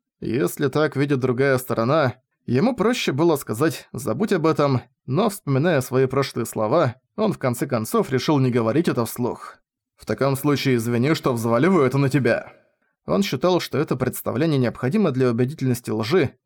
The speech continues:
что она кузина со стороны матери,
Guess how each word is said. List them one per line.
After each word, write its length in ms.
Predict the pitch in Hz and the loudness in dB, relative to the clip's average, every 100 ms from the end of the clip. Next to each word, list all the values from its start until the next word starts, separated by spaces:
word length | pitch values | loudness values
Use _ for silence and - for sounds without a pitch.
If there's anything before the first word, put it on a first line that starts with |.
| _ | _
что 360 | - - 240 160 | -18 -4 0 2
она 220 | 147 165 | 2 0
кузина 400 | - 117 170 131 | 0 0 2 0
со 140 | - | -4
стороны 320 | - 131 113 | -6 -4 -2
матери, 560 | 104 185 147 135 127 - | 0 0 2 2 0 -4